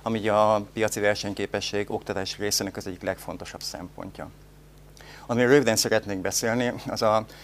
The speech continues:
úgy hívom, ez a digitális munkáshosszának a kialakulása, illetve a digitális szakadéknak a léte. Az az, hogy, ö,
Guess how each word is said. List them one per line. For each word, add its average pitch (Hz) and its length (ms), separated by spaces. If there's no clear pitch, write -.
úgy 110 120
hívom, 104 140
ez 104 100
a 120 40
digitális 107 420
munkáshosszának 101 760
a - 40
kialakulása, 107 760
illetve 104 320
a 101 40
digitális 95 380
szakadéknak 92 600
a 87 60
léte. 123 420
Az 113 100
az, 117 140
hogy, 113 220
ö, 113 200